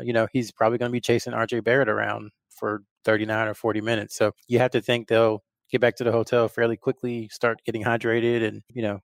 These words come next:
get ev-, get the treatment and, and get a good night's rest. Because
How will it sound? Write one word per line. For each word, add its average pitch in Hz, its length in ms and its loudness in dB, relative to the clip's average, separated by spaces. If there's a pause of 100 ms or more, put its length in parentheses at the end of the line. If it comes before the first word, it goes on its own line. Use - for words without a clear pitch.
get 117 180 -2
ev-, 113 300 -2
get 113 140 -4
the 117 80 -2
treatment 117 440 -4
and, 107 200 -8
and 101 240 -12
get 113 120 2
a 110 60 0
good 117 140 -2
night's 110 240 -4
rest. 113 240 2
Because 104 400 0